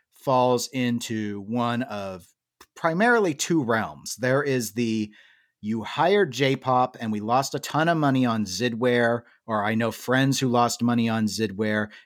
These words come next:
and we're mad at you for giving someone that we don't feel deserved another chance in this hobby, another chance." And so there's a, there is a bias against Deep Root for bringing John Papaduke on board.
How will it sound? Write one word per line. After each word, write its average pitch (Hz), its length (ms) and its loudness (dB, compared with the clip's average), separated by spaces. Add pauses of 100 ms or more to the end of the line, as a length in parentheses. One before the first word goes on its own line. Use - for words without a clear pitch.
and 98 140 -8
we're 98 100 -6
mad 120 400 2
at 131 100 0
you 117 360 0
for 107 180 -6
giving 117 500 0
someone 120 380 2
that 104 140 0
we 95 80 -8
don't 117 340 0
feel 120 220 2
deserved 101 420 -2
another 101 380 -2
chance 107 340 -2
in 104 80 -2
this 101 160 -4
hobby, 95 280 -2
another 95 280 -4
chance." - 600 -2 (580)
And 98 160 -6
so 98 560 -2
there's 104 320 -4
a, 104 100 -4 (140)
there 110 180 0
is 110 140 -2
a 117 80 4
bias 107 420 2
against 120 320 0
Deep 110 240 -4
Root 120 200 2 (200)
for 117 140 -2
bringing 110 480 2
John 110 240 0
Papaduke 110 440 -2
on 110 160 0
board. 113 300 0